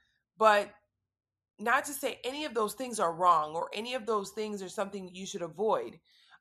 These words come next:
Um, but I knew myself enough to know that I need to extract myself from my daily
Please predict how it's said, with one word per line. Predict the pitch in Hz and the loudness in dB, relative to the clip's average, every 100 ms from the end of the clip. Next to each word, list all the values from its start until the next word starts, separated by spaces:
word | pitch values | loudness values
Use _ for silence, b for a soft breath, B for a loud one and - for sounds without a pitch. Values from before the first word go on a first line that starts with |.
| - | 0
Um, | 196 180 170 165 - _ _ _ _ _ 175 | 2 4 2 -4 -18 _ _ _ _ _ 0
but | 220 196 - - | 4 4 2 -4
I | 214 208 | -2 -2
knew | 202 226 262 262 240 | -6 -6 -6 -6 -6
myself | 208 202 202 208 202 | -4 -4 2 0 0
enough | 196 185 190 | -2 -2 -2
to | 196 | -8
know | 185 180 180 | -2 0 0
that | 180 | 0
I | 165 | -4
need | 170 196 | -6 -10
to | 208 - | -12 -10
extract | - - 165 165 | -8 0 0 2
myself | 165 160 160 151 | -4 0 -2 -2
from | 151 | -6
my | 143 | -6
daily | 143 160 151 160 185 202 | -6 -6 -6 -4 -6 -10